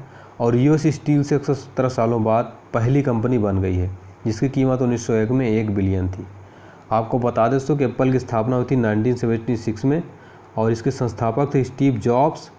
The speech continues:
रोनाल्ड वेन और स्टीव वोजनिक ने की थी। और वर्तमान इसके चेयरमैन कौन है एप्पल के? तो एप्पल के वर्तमान चेयरमैन है दोस्तों, वो हैं आर्थर डी लेवेंसन। आर्थर डी लेवेंसन वर्तमान चेयरमैन है। स्थापना हुई थी नाइनटीन सेवेंटी सिक्स में।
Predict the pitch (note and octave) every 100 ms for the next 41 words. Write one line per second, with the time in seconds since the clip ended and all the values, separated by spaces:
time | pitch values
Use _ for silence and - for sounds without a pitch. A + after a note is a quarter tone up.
0 | - - A2+ A#2+ B2+ C3 B2 A2 B2+ D#3
1 | - B2 A#2+ D#3 F3+ - D3 - - D3+
2 | F#3 F3 A2 A#2+ A#2 D3 D#3+ B2 G#2 G2
3 | F#2+ F#2 F#2 - - - - - A2+ A2+
4 | A2+ A#2+ B2+ D3 D3 D3+ C3+ A#2+ C3 D3
5 | D3+ D#3 D3+ D3+ C#3+ C#3 E3+ - - -
6 | - - B2 A#2 C#3+ C#3 B2+ A2+ B2 C#3
7 | C#3+ D3 C#3 C#3+ D3 C#3+ C#3 C#3+ C3+ C3
8 | C#3 - A#2 A#2 - C3+ B2+ B2 C#3+ -
9 | A2+ G#2+ G#2+ G#2+ G#2+ G#2+ F#2 F#2 - G2+
10 | A2+ A2+ C#3 C3 B2+ A2+ A2 A#2+ A2 G2+
11 | A2 C3 C3 A2 G2 F#2 F2+ F#2+ - -
12 | - F#2 - G#2+ B2 C3 C3+ B2 G#2+ G#2+
13 | G#2+ G#2+ G#2+ G#2+ G#2 F#2+ F#2